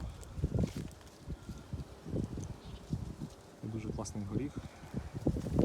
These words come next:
Також тут при вході є ще один дуже-дуже класний горіх. Потрібно буде його гарно почистити, навести порядок.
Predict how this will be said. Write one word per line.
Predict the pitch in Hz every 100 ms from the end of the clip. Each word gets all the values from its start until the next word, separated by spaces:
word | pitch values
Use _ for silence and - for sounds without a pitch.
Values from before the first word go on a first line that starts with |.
| - - - -
Також | - -
тут | -
при | - -
вході | - 110 107
є | 104
ще | 104 101
один | 101 101 101
дуже-дуже | 98 98 98 101 - - - - - - 740 - - - - - -
класний | - - 110 117
горіх. | 117 120 - - -
Потрібно | - 117 113
буде | 117 113
його | - - -
гарно | - -
почистити, | 104 - - - - - - - 131 139 - - - - - - - - - - - - - - - - -
навести | 113 110 -
порядок. | - - 139 -